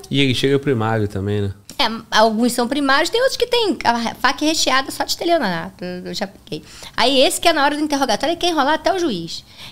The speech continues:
Speaker 2: Ele quer contar um lero até pro juiz ali, ele acha que ele vai cair na dele. Né? Então, é, a gente tem que ter uma resposta eficaz, uma resposta rápida, né? Pra pegar essa criminalidade que tá voltada pra fraude,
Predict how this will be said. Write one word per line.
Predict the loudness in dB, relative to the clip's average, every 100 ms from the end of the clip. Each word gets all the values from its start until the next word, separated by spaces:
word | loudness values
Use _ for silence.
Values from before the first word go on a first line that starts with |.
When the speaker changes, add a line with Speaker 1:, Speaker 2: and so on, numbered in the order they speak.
| -8
Speaker 2:
Ele | -6
quer | 0 0
contar | 2 0 2 2 2
um | 0
lero | 2 4 4 4 0
até | -2 0 0
pro | 0 -2
juiz | 0 0 0
ali, | 0 0
ele | 0
acha | 0 -2
que | -2
ele | -4
vai | 0 0
cair | 2 -2 0
na | -2
dele. | -2 -4 -8 -16 _ _ _ -4
Né? | 0
Então, | 2 4 4 2 -8 -10 2
é, | 4
a | 4 2
gente | 0 0
tem | 0
que | -2
ter | -8 2 4
uma | 6 6
resposta | 2 -2 4 6 6 4
eficaz, | 2 0 -2 2 2 2
uma | 2 0
resposta | 0 2 2 4 0
rápida, | 4 4 4 0 -2 -4 -6 -16 -8 2
né? | 4
Pra | 4
pegar | 4 2 4 4 6 6 6
essa | 4 2 0
criminalidade | 0 2 2 4 2 2 0
que |
tá | 2 2
voltada | 2 2 2 4
pra | 0
fraude, | 2 4 6 4